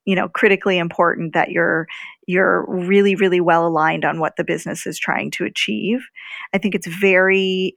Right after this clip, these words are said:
um, very, very focused on talent and employee experiences and employee-powered experiences, one that's really, really rooted in great insights and input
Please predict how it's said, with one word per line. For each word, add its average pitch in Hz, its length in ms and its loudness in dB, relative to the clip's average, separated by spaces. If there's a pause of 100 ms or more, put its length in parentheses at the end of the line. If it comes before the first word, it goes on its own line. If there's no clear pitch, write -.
um, 175 360 0 (340)
very, 190 340 4
very 180 280 2
focused 170 580 -2
on 160 320 0
talent 165 720 -2
and 180 100 0
employee 165 480 0
experiences 180 1120 0 (400)
and 175 300 2
employee-powered 175 1600 0
experiences, 262 1200 -2 (380)
one 185 340 4
that's 175 260 0
really, 180 380 2
really 175 300 2
rooted 170 580 0
in 170 300 -2
great 170 460 -2 (120)
insights 170 800 -2
and 170 240 -2
input 175 540 -2